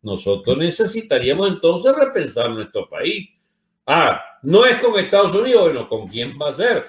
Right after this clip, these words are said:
Pero no es con Cuba y con Irán la vaina, no puede ser. Hay que ver España, ¿para dónde va España? Porque el izquierdismo está fracasando aceleradamente España. La Europa misma toda, ¿a dónde va? O sea, es que sobran aliados para alguien,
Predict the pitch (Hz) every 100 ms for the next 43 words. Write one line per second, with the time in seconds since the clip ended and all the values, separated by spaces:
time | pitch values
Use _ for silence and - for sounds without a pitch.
0 | _ - 107 90 87 226 311 311 311 247
1 | 196 202 196 170 151 151 139 139 120 117
2 | 101 170 107 98 120 117 226 302 - _
3 | _ _ 127 123 107 131 135 123 - 151
4 | 285 339 226 127 123 117 117 104 - 170
5 | 277 294 175 - _ _ _ 101 95 98
6 | 95 - 101 87 208 247 240 156 - 135
7 | 113 113 120 117 127 113 107 101 101 104
8 | 104 101 92 - - 214 233 - _ _
9 | - 117 113 139 170 180 165 175 156 143
10 | - 131 104 98 156 170 160 120 98 -
11 | _ _ _ _ _ 80 76 - _ _
12 | 104 - 196 185 - - 247 262 202 156
13 | 139 135 156 214 190 147 - 117 127 185
14 | 185 113 90